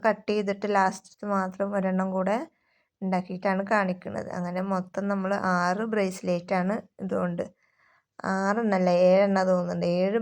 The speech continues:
ബ്രേസ്ലെറ്റാണ് നമ്മൾ ഉണ്ടാക്കിയെടുത്തിട്ടുള്ളത്. അപ്പോൾ ഇതിൻ്റെ ബീഡ്സൊക്കെ ഇതേ അളവിൽ നമ്മളൊരു കിറ്റായിട്ട് ചെയ്യണുണ്ട്. ഇൻഷാ അല്ലാ അത് അടുത്ത, അടുത്ത പ്രാവശ്യം തന്നെ നമ്മൾ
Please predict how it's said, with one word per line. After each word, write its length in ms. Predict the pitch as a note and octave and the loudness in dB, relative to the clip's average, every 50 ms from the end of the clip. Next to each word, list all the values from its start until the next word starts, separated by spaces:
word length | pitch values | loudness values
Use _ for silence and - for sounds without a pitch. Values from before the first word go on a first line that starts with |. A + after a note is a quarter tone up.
| A3 | 0
ബ്രേസ്ലെറ്റാണ് 760 | A3 G#3 F#3+ F#3+ F#3+ - F#3 F#3 F3 F3+ F3+ G3+ F#3+ F#3 F#3 F#3 F#3 | 0 0 0 -2 -4 -2 0 0 0 2 2 0 2 2 2 2 0
നമ്മൾ 200 | F#3 F3+ F#3 G3 B3+ F4+ G4 - _ _ _ _ _ _ _ _ _ _ _ _ _ _ _ _ - | 0 0 0 0 0 -2 -4 -8 _ _ _ _ _ _ _ _ _ _ _ _ _ _ _ _ -10
ഉണ്ടാക്കിയെടുത്തിട്ടുള്ളത്. 1040 | - F#3+ F#3+ F#3 F3+ F3 F3 - F#3+ F#3+ F#3+ - - F3 - - F3+ F3 E3+ E3+ E3 E3+ D#3+ | -6 -4 2 2 2 2 2 0 -2 -2 -2 -2 -6 -6 -4 -4 -4 -2 0 0 0 0 -2
അപ്പോൾ 180 | - - F#3+ F#3+ F#3+ | -2 -2 -4 -2 0
ഇതിൻ്റെ 320 | F#3 F3+ F#3 F#3 G#3+ A3+ G#3+ G#3+ | -2 0 0 0 0 0 0 0
ബീഡ്സൊക്കെ 680 | G3+ G3 F#3 F3+ E3+ E3+ - - G#3 G3 G3+ A3 G#3+ F#3+ | 0 2 2 0 -2 -4 0 0 0 2 2 0 -2 0
ഇതേ 180 | G3 F#3 F#3 F#3+ G3+ G#3+ G#3+ | 2 2 4 6 6 6 6
അളവിൽ 400 | G3+ G3 F#3 F3+ F3 F3+ F3+ F#3 G#3 B3 E4 - _ _ _ _ _ _ _ _ _ - | 6 6 4 4 2 0 0 2 0 0 0 -2 _ _ _ _ _ _ _ _ _ -4
നമ്മളൊരു 360 | G#3 G3+ G3+ G3+ G#3 G#3 G3+ - | -2 0 2 2 2 2 0 -2
കിറ്റായിട്ട് 500 | A3+ G#3 - - - G3+ G3 F#3 F#3+ A3+ A3+ - | -4 -4 -4 4 6 8 8 8 6 0 -2 0
ചെയ്യണുണ്ട്. 540 | B3 A3+ G3+ F#3+ F#3 F#3 F#3+ F#3+ F3+ F3+ F#3 - - | 0 2 2 2 2 2 2 2 2 0 0 -2 -4
ഇൻഷാ 260 | F#3 F#3 F#3 - G3+ F#3+ F#3 | -6 -6 -4 0 2 4 4
അല്ലാ 160 | F#3 F#3 F#3 F#3 F3+ | 4 4 4 2 4
അത് 100 | F#3 F#3 F#3+ F#3+ - F#3+ | 2 2 2 2 0 0
അടുത്ത, 280 | F#3 F#3+ - - - G3 G3 F#3+ - - - F#3 | -2 -4 -6 -4 0 2 2 2 0 0 -2 -2
അടുത്ത 240 | F#3+ F#3 F3+ - - | -2 -2 -4 -4 0
പ്രാവശ്യം 380 | G#3 G3 F#3+ F#3+ F#3+ - G3 G3+ G3+ | 0 0 0 0 -2 -2 -2 -2 0
തന്നെ 140 | G3 F#3+ F#3+ | -2 -2 -2
നമ്മൾ 180 | F#3+ F#3 F#3 | -2 -2 -2